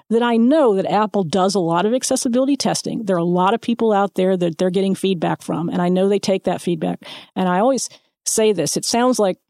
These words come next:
something that's just thrown against the wall and that's not real, but Apple has an address, an email address, accessibility at apple dot com. And if you experience problems with accessibility related, uh, tools in any of Apple's products, that's a place to write. If you have a bug,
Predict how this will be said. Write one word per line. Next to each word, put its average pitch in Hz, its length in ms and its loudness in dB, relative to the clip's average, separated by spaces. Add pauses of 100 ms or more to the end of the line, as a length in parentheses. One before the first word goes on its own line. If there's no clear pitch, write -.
(220)
something 185 420 -2
that's 170 180 -2
just 175 200 -2
thrown 190 200 0
against 175 320 0
the 180 80 0
wall 175 240 2
and 170 100 0
that's 170 160 -4
not 175 240 -2
real, 185 220 0
but 165 180 -4
Apple 262 280 0
has 208 360 0 (100)
an 190 120 0
address, 190 500 0
an 208 100 0
email 220 320 2
address, 175 480 -2
accessibility 208 880 0
at 190 140 -2
apple 185 360 0
dot 180 260 -2
com. 170 340 -4 (360)
And 175 140 -4
if 180 120 -6
you 247 140 2
experience 226 560 -2
problems 196 440 0
with 185 120 2
accessibility 180 640 -2
related, 175 380 0 (420)
uh, 170 200 -2 (100)
tools 190 420 0 (320)
in 180 160 0
any 254 300 2
of 214 100 0
Apple's 202 300 -2
products, 175 500 -2 (560)
that's 208 320 0
a 220 60 -2
place 185 260 0
to 185 140 0
write. 165 240 -2
If 190 120 -2
you 190 100 0
have 170 100 0
a 160 60 0
bug, 226 400 0